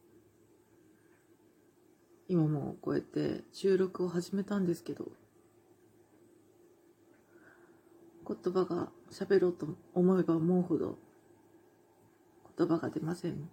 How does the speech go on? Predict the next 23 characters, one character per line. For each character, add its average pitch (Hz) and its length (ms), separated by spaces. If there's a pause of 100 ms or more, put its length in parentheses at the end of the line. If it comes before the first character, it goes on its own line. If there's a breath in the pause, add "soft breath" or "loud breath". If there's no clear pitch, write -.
(2000 soft breath)
で 175 60
も 160 100
喋 165 280
り 180 60
ま 175 140
す - 140
ね。 156 200 (760 loud breath)
え 165 360
ー、 - 20 (320)
何 170 280
が 127 180
起 - 140
き - 20
た 180 100
か 151 100
と - 120
い - 160
う - 20
と、 - 340 (2500 soft breath)
う 185 40
ー 185 340
ん 180 60
と 170 400